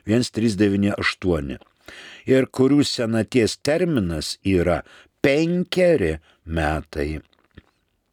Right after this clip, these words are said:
Nebent būtų kalbama apie nusikaltimus, kurie nėra baudžiami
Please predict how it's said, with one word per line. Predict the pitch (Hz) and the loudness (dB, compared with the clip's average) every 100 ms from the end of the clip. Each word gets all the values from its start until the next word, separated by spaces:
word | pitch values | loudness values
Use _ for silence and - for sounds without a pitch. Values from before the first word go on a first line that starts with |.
| _ _ _ _ _ _ _ _ _ - - - - - - _ 113 | _ _ _ _ _ _ _ _ _ -20 -20 -20 -20 -20 -20 _ 0
Nebent | 131 131 170 190 | 0 2 2 2
būtų | 160 165 160 | 0 2 0
kalbama | - 151 147 143 143 143 | 2 0 2 2 2 0
apie | 127 - 101 | 0 0 2
nusikaltimus, | 101 135 170 - 180 170 - 156 151 - 135 127 151 160 | 4 4 2 0 -6 -4 0 2 0 0 0 2 0 0
kurie | - 135 131 139 | -2 2 4 4
nėra | 135 131 139 135 123 147 196 | 4 2 4 4 4 4 2
baudžiami | 131 104 92 73 95 85 85 | 2 2 2 0 0 0 -2